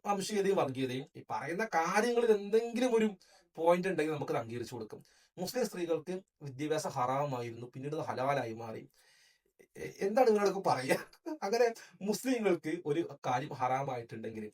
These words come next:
പ്രവാചകന് ഹറാമാക്കിയിട്ടുണ്ടെങ്കിൽ, ഇസ്ലാം ഹറാമാക്കിയിട്ടുണ്ടെങ്കിൽ, അത് കൃത്യമായിട്ട് ഹറാമാണെന്ന് പഠിപ്പിച്ചിട്ടുണ്ടെങ്കിൽ പിന്നെ അത് ഹലാൽ എന്ന് പറഞ്ഞ രീതിയിലേക്ക് മാറ്റപ്പെടില്ല. കഞ്ചാവ് നമ്മൾ എത്ര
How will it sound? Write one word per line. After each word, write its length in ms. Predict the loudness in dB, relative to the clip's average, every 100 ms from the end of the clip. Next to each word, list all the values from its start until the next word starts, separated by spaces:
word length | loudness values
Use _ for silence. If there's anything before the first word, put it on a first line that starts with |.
| _
പ്രവാചകന് 580 | -4 0 0 0 -4 -6
ഹറാമാക്കിയിട്ടുണ്ടെങ്കിൽ, 920 | -6 -4 -4 -4 -6 -10 -10 -10 -12
ഇസ്ലാം 340 | -12 -4 -4 -2
ഹറാമാക്കിയിട്ടുണ്ടെങ്കിൽ, 920 | -4 -4 -6 -8 -12 -14 -14 -12 -12 -16 _ _ _ _
അത് 160 | -4 -2
കൃത്യമായിട്ട് 520 | -4 -2 2 2 2
ഹറാമാണെന്ന് 560 | 2 4 4 4 -2 -2
പഠിപ്പിച്ചിട്ടുണ്ടെങ്കിൽ 760 | -4 -4 -6 -6 -8 -6 -8
പിന്നെ 200 | -8 -10
അത് 160 | -8 -8
ഹലാൽ 380 | -6 -2 -2 -2
എന്ന് 160 | -4
പറഞ്ഞ 280 | -4 -4 -6
രീതിയിലേക്ക് 520 | -6 -6 -4 -4 -4
മാറ്റപ്പെടില്ല. 1300 | -6 -6 -6 -8 _ -8 -4 -4 0 0 0 _ _ _ _ -2
കഞ്ചാവ് 500 | 0 4 4 4 2 -4
നമ്മൾ 180 | -6 -2 -2
എത്ര 180 | -2